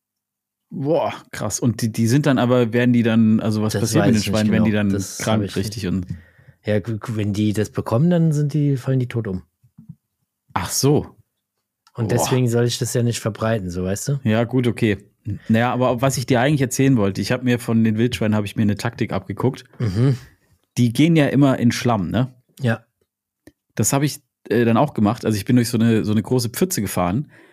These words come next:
Speaker 1: so dass ich quasi, dass meine ganzen Beine mit so einer, äh, Schlammkruste bedeckt waren.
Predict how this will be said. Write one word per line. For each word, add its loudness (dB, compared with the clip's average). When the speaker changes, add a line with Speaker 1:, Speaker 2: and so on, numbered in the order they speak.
Speaker 1:
so 0
dass 0
ich -8
quasi, 2
dass -2
meine 2
ganzen -2
Beine 2
mit -2
so -2
einer, 0
äh, 0
Schlammkruste -2
bedeckt -4
waren. -6